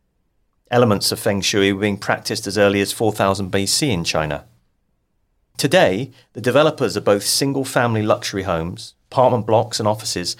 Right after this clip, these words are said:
are increasingly focused on the mental and physical well-being of their occupants. covid nineteen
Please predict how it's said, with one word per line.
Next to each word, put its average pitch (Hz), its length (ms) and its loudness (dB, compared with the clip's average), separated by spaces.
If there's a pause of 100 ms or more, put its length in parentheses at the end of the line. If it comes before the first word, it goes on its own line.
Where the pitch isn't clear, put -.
(240)
are 123 120 2
increasingly 143 680 0
focused 113 480 -2
on 82 80 -2
the 82 80 -4
mental 101 460 0
and 98 200 -6
physical 120 400 -2
well-being 82 580 0 (220)
of - 140 -10
their 92 120 4
occupants. - 600 -2 (840)
covid 147 320 4
nineteen 113 640 -2